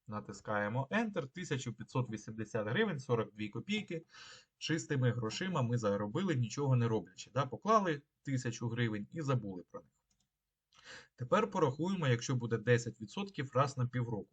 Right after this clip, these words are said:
Та сама тисяча. Е, раз на півроку, це, мабуть, буде червень у нас, да? Що буде? Так, така сама формула дорівнює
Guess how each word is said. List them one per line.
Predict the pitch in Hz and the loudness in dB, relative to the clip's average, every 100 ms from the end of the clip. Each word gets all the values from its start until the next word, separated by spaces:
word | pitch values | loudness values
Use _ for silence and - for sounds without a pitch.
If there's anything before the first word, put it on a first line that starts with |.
| _ | _
Та | - 151 | 0 0
сама | 127 113 101 98 | 2 0 0 -4
тисяча. | 110 101 117 120 170 | -6 -4 -4 -4 -6
Е, | 202 _ _ _ - - - _ _ _ - 127 120 107 | -6 _ _ _ -20 -20 -20 _ _ _ 2 6 8 8
раз | 135 196 160 | 6 4 2
на | 131 | 2
півроку, | 123 104 123 175 | 2 2 0 -2
це, | - 131 | -2 2
мабуть, | 120 135 131 | 4 2 -6
буде | - 123 | -2 -2
червень | 123 131 117 98 98 | 0 6 6 4 -4
у | 98 | -8
нас, | - - | -12 -8
да? | 113 135 160 _ _ _ _ - - _ | 0 0 0 _ _ _ _ -20 -20 _
Що | - 175 | -6 -2
буде? | 151 110 95 | 0 -2 -4
Так, | - 185 143 - | 0 0 0 -6
така | - 120 135 190 | -4 0 2 2
сама | - 151 143 | 2 -2 -2
формула | 131 120 107 101 101 113 | 0 -2 0 -4 -6 2
дорівнює | 127 113 98 98 | 2 2 -2 -6